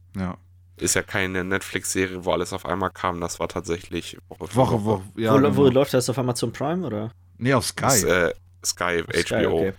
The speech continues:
Speaker 1: Und ich hatte,
Speaker 3: Ja, gut,
Speaker 1: ich
Speaker 3: da
Speaker 1: hatte
Speaker 3: hab ich, das
Speaker 1: Sky
Speaker 3: hab ich
Speaker 1: noch,
Speaker 3: nicht.
Speaker 1: ja, genau, ich hatte Sky nämlich noch wegen Game of Thrones. Und da hatte das ziemlich genau gepasst, dass das praktisch
Speaker 3: Ah, okay, ja, nice. Das
Speaker 1: irgendwie
Speaker 3: passt
Speaker 1: noch
Speaker 3: ja.
Speaker 1: ein, zwei Wochen noch weiter lief. Dementsprechend
Speaker 3: Ja.
Speaker 1: passte das dann bei mir. Und
Speaker 2: Ja.
Speaker 1: es sind halt, wie gesagt, fünf Folgen, ah, eine Stunde und, und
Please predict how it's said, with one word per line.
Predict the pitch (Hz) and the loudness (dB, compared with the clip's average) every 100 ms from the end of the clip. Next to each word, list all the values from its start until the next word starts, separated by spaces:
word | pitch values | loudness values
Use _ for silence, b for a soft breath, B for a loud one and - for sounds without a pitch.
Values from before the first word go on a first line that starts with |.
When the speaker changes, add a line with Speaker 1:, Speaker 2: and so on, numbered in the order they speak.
| b | b
Speaker 1:
Und | 131 147 | 2 4
ich | 123 | 4
hatte, | 175 208 | 2 4
Speaker 3:
Ja, | 180 | 4
gut, | 156 | 4
Speaker 1:
ich | |
Speaker 3:
da | 156 | 2
Speaker 1:
hatte | 196 | 2
Speaker 3:
hab | 160 | 0
ich, | |
das | - | -2
Speaker 1:
Sky | - | 0
Speaker 3:
hab | 151 165 | 2 2
ich | |
Speaker 1:
noch, | 151 | 0
Speaker 3:
nicht. | 135 - 101 | -2 -6 -8
Speaker 1:
ja, | 127 127 127 | 0 2 2
genau, | 120 | 2
ich | 110 | -2
hatte | 139 147 | -2 -4
Sky | - 135 151 | -2 2 4
nämlich | 143 123 | 4 4
noch | 131 117 | 2 2
wegen | 120 113 | 2 2
Game | 123 113 | 2 0
of | - | -2
Thrones. | 120 90 90 | -4 -4 -6
Und | 107 | -6
da | 101 | -2
hatte | 107 110 | -2 -2
das | 101 - | -4 -4
ziemlich | 123 104 | -4 -4
genau | 113 104 | -4 -2
gepasst, | 98 - 98 - 95 | -4 -4 -6 -6 -12
dass | - | -12
das | 92 | -14
praktisch | - - 95 92 110 | -10 -10 -6 -6 -4
Speaker 3:
Ah, | 101 85 | -4 -4
okay, | 90 101 | -4 -4
ja, | 98 | -4
nice. | 98 98 - | -4 -6 -8
Das | - | -10
Speaker 1:
irgendwie | - 131 | 0 4
Speaker 3:
passt | 135 | 6
Speaker 1:
noch | 135 | 6
Speaker 3:
ja. | 92 | 4
Speaker 1:
ein, | 127 | 2
zwei | 127 127 | 4 4
Wochen | 123 117 | 4 4
noch | 110 110 | 2 4
weiter | 120 104 | 4 2
lief. | 104 107 | 0 -2
Dementsprechend | - 107 101 - 104 104 95 | -2 -4 -2 -2 -2 -4 -2
Speaker 3:
Ja. | 104 | -2
Speaker 1:
passte | 104 104 90 | -2 -4 -6
das | 87 | -6
dann | 92 | -6
bei | 92 | -4
mir. | 95 95 b b b b | -4 -4 b b b b
Und | 113 117 117 - | 2 2 2 -2
Speaker 2:
Ja. | 90 85 | -4 -2
Speaker 1:
es | 101 | 2
sind | 165 | 4
halt, | 185 156 | 6 4
wie | |
gesagt, | 160 147 - | 2 0 0
fünf | 156 160 | 0 0
Folgen, | 147 170 214 | 4 4 4
ah, | - 147 | 4 4
eine | 143 147 | 4 0
Stunde | - 156 196 | -2 0 0
und, | 151 135 98 | 0 -2 -4
und | 120 123 - | -6 -6 -10